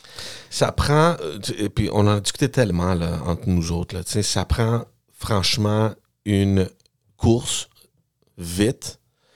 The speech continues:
et il faut franchement se mettre, euh, au travail,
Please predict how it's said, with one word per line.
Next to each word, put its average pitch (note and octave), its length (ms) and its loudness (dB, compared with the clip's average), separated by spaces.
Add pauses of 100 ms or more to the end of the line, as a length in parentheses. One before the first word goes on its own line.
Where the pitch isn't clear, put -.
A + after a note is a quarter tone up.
(400)
et F#2 500 2
il F#2+ 180 2
faut B2 440 6
franchement G2 640 2
se - 200 2
mettre, F#2 460 4 (100)
euh, E2+ 260 2
au F#2+ 100 4
travail, F2+ 600 0